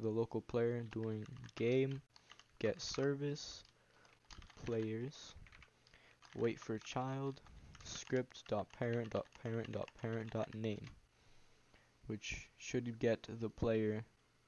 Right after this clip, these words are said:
successfully, hopefully, possibly. So that should be the punch tool done. We can remove the local script in the punch tool.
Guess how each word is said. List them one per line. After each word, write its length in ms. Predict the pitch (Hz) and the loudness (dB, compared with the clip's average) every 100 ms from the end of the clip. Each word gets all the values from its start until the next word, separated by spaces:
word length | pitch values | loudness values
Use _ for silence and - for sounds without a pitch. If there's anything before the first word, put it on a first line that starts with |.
| _ - | _ -12
successfully, 840 | - - 117 107 - - 110 - _ | -6 0 2 2 -2 -8 -6 -8 _
hopefully, 680 | - 113 - - 107 104 101 - _ _ _ _ _ _ _ _ - | 2 2 2 -2 -2 -2 -6 -10 _ _ _ _ _ _ _ _ -4
possibly. 580 | - 104 - 104 110 107 - - - - - - _ _ _ _ - - - - - - - - - | 0 0 0 -6 -8 -10 -12 -20 -20 -20 -20 -20 _ _ _ _ -20 -20 -20 -20 -20 -20 -20 -20 -14
So 440 | - - 120 120 120 127 - - - - | 0 6 8 8 4 -2 -10 -14 -20 -6
that 160 | 131 123 | -2 -2
should 320 | - 135 120 | 2 2 2
be 180 | 123 123 | 2 2
the 200 | 117 117 | 2 -2
punch 400 | - 127 123 - | 2 2 2 -2
tool 240 | - 135 | -2 0
done. 320 | 139 143 156 170 | 2 2 2 0
We 80 | 120 | -6
can 200 | 120 120 | -4 -2
remove 480 | 113 113 117 120 110 | -2 0 2 2 2
the 120 | 110 | 2
local 320 | 104 113 - | 4 2 0
script 420 | 107 - 120 - - | -4 -2 -2 -2 -4
in 120 | 110 | -4
the 60 | |
punch 380 | 101 - 135 - | -2 0 0 -2
tool. 280 | - 160 165 | -2 0 0